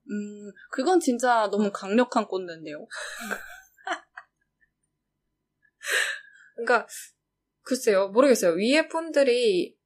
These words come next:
Speaker 2: "이렇게 이렇게 해"라고 지시를 할 수는 있는 거잖아요.
Speaker 1: 네.
Speaker 2: 지시를 하는 건 오케이.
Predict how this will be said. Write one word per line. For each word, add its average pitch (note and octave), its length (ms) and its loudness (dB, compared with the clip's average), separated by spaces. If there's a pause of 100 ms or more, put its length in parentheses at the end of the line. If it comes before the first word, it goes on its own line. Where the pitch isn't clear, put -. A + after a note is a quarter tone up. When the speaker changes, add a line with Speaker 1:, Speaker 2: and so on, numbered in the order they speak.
(140)
Speaker 2:
"이렇게 D4+ 340 4
이렇게 A#3+ 260 0
해"라고 B3+ 520 0
지시를 A#3+ 420 0
할 E4 180 0
수는 F4 320 -2
있는 F3 200 0
거잖아요. - 380 -14 (100)
Speaker 1:
네. F#3+ 280 -6 (100)
Speaker 2:
지시를 D4+ 480 4
하는 D4+ 200 2
건 B3+ 140 4
오케이. F#3 480 -2